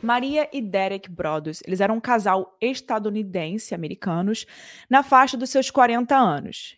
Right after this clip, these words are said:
Eles tinham três filhos, que eram duas meninas de cinco e dez anos, e um menino de oito anos. O casal era branco,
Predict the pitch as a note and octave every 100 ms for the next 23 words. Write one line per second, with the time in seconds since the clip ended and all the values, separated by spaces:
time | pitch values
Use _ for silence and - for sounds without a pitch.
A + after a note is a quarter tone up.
0 | - F#3+ - A3 G#3+ G#3+ - B3+ C#4 -
1 | A#3+ G3 G#3+ - - E3 E3+ E3+ B3 D4
2 | D4+ B3+ A#3+ B3 - F#3+ G3+ G3 F3+ G3
3 | - F3+ D3+ D3+ F3 F3+ G3+ C4+ - -
4 | - _ _ C4+ D#4 F4 E4+ C#4 B3+ B3+
5 | C4 _ _ G3+ C4 B3 A3+ A3+ A3 A2
6 | D#2 - - - _ _ - A3 G3 F#3+
7 | F3+ F#3+ G3+ A#3 B3+ B3+